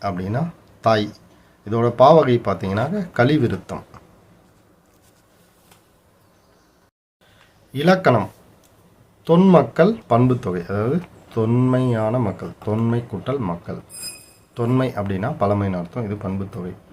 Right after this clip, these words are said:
உள்ளம் அப்படின்றது ஆகுபெயர். இந்த உள்ளம்ன்றது இந்த இடத்துல கருத்தை குறிக்குது. அதாவது வையம் ஈன்ற தொன்மக்கள் உள்ளத்தினை கையினாலுரை காலம் இருந்திட, மக்களோட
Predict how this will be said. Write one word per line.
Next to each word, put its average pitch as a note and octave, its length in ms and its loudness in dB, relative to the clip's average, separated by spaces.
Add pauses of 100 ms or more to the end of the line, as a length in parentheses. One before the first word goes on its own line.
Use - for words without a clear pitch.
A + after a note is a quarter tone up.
(300)
உள்ளம் D#3 500 4
அப்படின்றது G#2 560 -4 (160)
ஆகுபெயர். G2 580 0
இந்த A#2+ 200 0
உள்ளம்ன்றது E3+ 720 6
இந்த B2 200 4
இடத்துல A#2 300 0 (1600)
கருத்தை F3 380 6
குறிக்குது. F#2 440 -6 (280)
அதாவது G2 440 -6 (1700)
வையம் D3 540 4
ஈன்ற D#3 320 4 (540)
தொன்மக்கள் E3 760 6
உள்ளத்தினை C3 640 2 (260)
கையினாலுரை D#3+ 920 6
காலம் C#3 380 4
இருந்திட, A2+ 340 2 (1120)
மக்களோட C#3+ 800 6